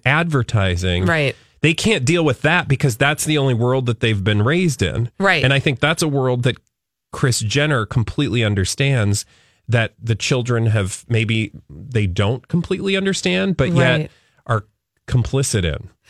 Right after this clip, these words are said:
Speaker 2: Right. And that actually is illustrated by what we talked about in the Dirt Alert a little bit about Khloé's,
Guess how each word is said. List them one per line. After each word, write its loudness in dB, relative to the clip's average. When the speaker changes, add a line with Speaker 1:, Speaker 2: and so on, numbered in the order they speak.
Speaker 2:
Right. 2
And -2
that 2
actually 0
is 0
illustrated 0
by 2
what 0
we 0
talked -4
about 0
in -2
the -2
Dirt 0
Alert 0
a 0
little 0
bit -2
about 0
Khloé's, 0